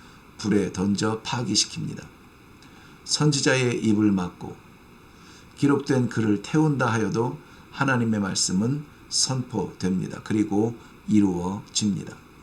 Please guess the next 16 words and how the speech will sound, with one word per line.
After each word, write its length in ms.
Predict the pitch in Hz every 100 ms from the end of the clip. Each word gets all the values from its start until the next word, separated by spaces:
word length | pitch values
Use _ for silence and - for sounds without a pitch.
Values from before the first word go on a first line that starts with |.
| - - - - - - -
들을 200 | 135 156
수 260 | 160 156
없을 300 | 113 - 139
만큼 500 | 131 113 101 139 110 - - - -
마음이 560 | 104 107 104 101 90 - - -
강팍하여졌어도 1400 | - 104 104 127 - 127 123 123 120 101 - 87 76 - - - - - - - -
하나님은 540 | 101 92 95 90 92
여전히 500 | 151 107 104 127 151 - - - -
기회를 560 | - 101 87 90 110 120
주십니다. 600 | - 110 - 55 50 - - - - - - - - -
그렇지만 680 | - 95 87 95 95 107 76 - - - - - - - -
삼십 540 | - 131 135 131 127
절, 220 | - 117 113
삼십일 680 | 127 127 - 123 104 101
절 220 | - 107 101
보면 420 | 87 110 101